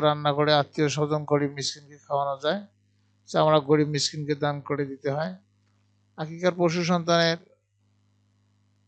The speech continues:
পিতার পশু, পিতার নিজ হাতে জবাই করা উত্তম, নিজে অপারগ হলে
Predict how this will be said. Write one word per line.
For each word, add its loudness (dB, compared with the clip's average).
পিতার 2
পশু, -2
পিতার 2
নিজ -2
হাতে 2
জবাই 6
করা 4
উত্তম, 0
নিজে -2
অপারগ 2
হলে 0